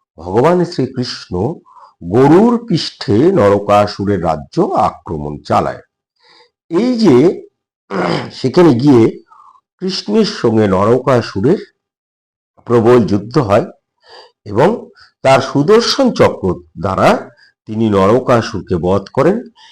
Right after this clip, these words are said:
এবং সেই যে দেবী অদিতির কুণ্ডল, যেটা চুরি করে নিয়ে গিয়েছিলেন, আমাদের এই, এই নরকাসুর, সেইটি সে উদ্ধার করেন এবং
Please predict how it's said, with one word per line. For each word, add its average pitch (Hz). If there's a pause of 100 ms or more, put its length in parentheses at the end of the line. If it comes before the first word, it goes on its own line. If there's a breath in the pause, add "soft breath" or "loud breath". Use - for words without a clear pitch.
(180 soft breath)
এবং 165
সেই 208
যে 196
দেবী 160
অদিতির 147
কুণ্ডল, 120 (340 soft breath)
যেটা 113
চুরি 127
করে 123
নিয়ে 90
গিয়েছিলেন, 90 (600)
আমাদের 98
এই, 95
এই 113
নরকাসুর, 123 (340 soft breath)
সেইটি 180 (540)
সে 180
উদ্ধার 160
করেন 202
এবং 175